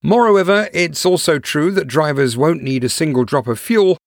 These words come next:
if they always recharge their plug-in hybrids and don't travel long distances. As has been mentioned,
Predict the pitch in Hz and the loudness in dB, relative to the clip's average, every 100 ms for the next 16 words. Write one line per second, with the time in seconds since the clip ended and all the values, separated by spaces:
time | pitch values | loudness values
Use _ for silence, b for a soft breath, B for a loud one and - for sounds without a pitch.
0 | _ _ _ - 131 160 160 139 139 139 | _ _ _ -6 -2 -2 -2 -2 -2 0
1 | 131 117 131 - 127 113 101 117 113 120 | -2 -2 -2 -2 -2 -2 -4 -6 -4 -4
2 | 104 110 127 170 123 117 107 - _ _ | -2 -2 -2 -2 0 0 -2 -10 _ _
3 | - 117 113 175 208 - 92 95 127 101 | -4 -2 2 2 0 -4 -8 -2 0 0
4 | 110 92 - 139 120 90 71 - - _ | -2 -2 -2 -2 -2 -6 -8 -12 -14 _
5 | _ _ _ _ - - 107 98 87 117 | _ _ _ _ -10 -4 -2 -4 -2 0
6 | 127 175 - 151 147 | 2 2 0 -2 -2